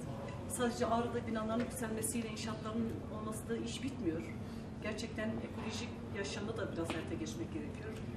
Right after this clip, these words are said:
Çevredir, doğadır, insandır. Biraz da onlara dikkat almak gerekiyor. E, o yüzden, e, Ağrı'da çok güzel şeyler yapılabileceğini ben inanıyorum. Çünkü bu konuda netiz, bu konuda gerçekten, e, şeffafız.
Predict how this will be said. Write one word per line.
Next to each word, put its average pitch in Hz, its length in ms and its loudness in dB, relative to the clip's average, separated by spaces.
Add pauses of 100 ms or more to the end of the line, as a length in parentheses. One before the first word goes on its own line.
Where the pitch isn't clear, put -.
(340)
Çevredir, 220 560 2 (100)
doğadır, 214 440 0 (180)
insandır. 214 500 0 (140)
Biraz 208 180 -2
da - 120 -2
onlara 202 160 -2
dikkat - 280 -2
almak - 260 -2
gerekiyor. - 420 -2 (760)
E, 175 40 2 (320)
o 247 40 2
yüzden, 254 280 2 (160)
e, 214 40 2 (400)
Ağrı'da 240 300 2
çok 254 180 -2
güzel 247 160 0
şeyler 240 260 2
yapılabileceğini 233 640 2
ben 220 200 2
inanıyorum. 220 460 2 (160)
Çünkü - 140 2
bu - 140 0
konuda 226 160 4
netiz, 233 380 2 (240)
bu - 140 0
konuda 208 180 2 (580)
gerçekten, 226 500 2
e, 190 520 -2
şeffafız. 220 640 -2